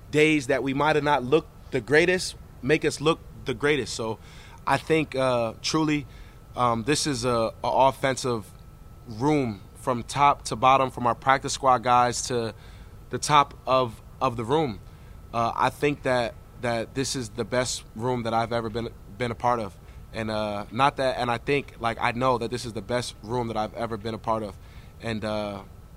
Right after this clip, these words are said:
this O-line is the reason. Like, we are the reason why we had an opportunity to step closer to our goal.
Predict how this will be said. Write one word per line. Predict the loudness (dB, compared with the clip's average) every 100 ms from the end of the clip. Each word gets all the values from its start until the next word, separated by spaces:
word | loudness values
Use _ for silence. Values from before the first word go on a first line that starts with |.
| -20 -6
this | -4 -4 0
O-line | 2 2 4 4 4 0 -6
is | -8 -6 -6 -8 -12 -14 -20 -20 -20 -18 -18 -18 -20 -20 -20 -20 -10
the | -4
reason. | -2 -2 -4 -8 -12 -6
Like, | -6
we | -2 2
are | 4 2 -2 -10
the | -8
reason | -4 -4 -4 0
why | 0
we | 0 -2
had | -2 -2
an | -2
opportunity | -2 -2 -6 -6 -4 -4 -6 -14 -16 -8
to | -6
step | -6 -4 -4 -4 -8 -20 -8
closer | -4 -2 -4 -8
to | -6
our | -6 -6
goal. | -4 -6